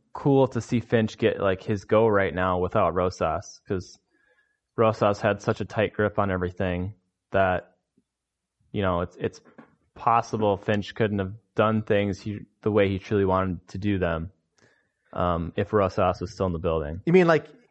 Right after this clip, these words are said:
Speaker 2: even though he was the coach of the team, Rosas may have been influencing how he ran his club, the way that
Speaker 1: Right.
Speaker 2: people think that, you know, Falvey and Levine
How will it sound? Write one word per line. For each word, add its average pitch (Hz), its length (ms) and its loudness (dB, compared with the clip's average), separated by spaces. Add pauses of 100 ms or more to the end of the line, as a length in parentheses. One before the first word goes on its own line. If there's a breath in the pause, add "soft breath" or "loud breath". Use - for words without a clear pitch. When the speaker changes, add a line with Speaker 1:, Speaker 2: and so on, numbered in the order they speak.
Speaker 2:
even 180 380 2
though 147 480 4
he 151 440 0
was 139 180 2
the 139 100 -8
coach 143 320 2
of 127 80 2
the 127 80 -2
team, 123 340 -2
Rosas 127 540 2
may 131 140 2
have 127 120 0
been 120 140 0
influencing 120 1000 -2 (720)
how 123 360 2
he 120 600 -6 (260)
ran 127 380 2
his 117 340 -2 (180)
club, - 400 -2 (120)
the 139 120 4
way 139 220 6
that 123 300 2 (100)
Speaker 1:
Right. 87 220 2
Speaker 2:
people 131 260 6
think 135 320 2
that, 123 360 2
you 135 100 4
know, 120 120 2
Falvey 131 360 4
and 117 120 0
Levine 120 520 0